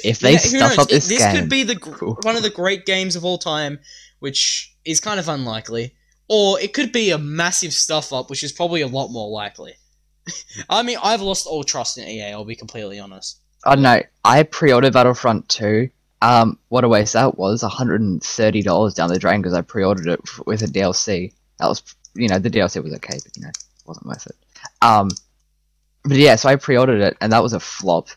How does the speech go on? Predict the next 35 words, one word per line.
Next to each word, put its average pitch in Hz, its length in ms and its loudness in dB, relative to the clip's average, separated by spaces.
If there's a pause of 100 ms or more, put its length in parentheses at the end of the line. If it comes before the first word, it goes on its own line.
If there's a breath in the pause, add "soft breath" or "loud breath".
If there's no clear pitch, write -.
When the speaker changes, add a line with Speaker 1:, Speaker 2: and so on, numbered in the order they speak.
(400)
Speaker 1:
Uh, 98 160 2 (200)
'cause 113 140 -8
Battlefront 120 400 -4
one 120 140 0
was 113 160 -2
good. 123 200 0
I 104 200 2
thought, 107 360 -2
you 127 80 -6
know, 113 200 0
this - 280 -2
is 151 60 -4
gonna 151 140 4
be 156 140 6
okay. 175 420 0 (340 loud breath)
If 139 160 2
it 131 180 2
does 135 520 2
a 123 80 0
Battlefront 127 500 0
two, 123 380 0 (880)
then 135 200 6
I 131 80 8
just 113 380 0
about 123 220 4
think 117 440 -4
I'm 117 180 2
gonna, 113 180 2
like, - 360 -2
quit - 380 -2
with 113 180 -4
E 101 100 2
A 101 120 2
games 95 340 -2
entirely, 98 600 -2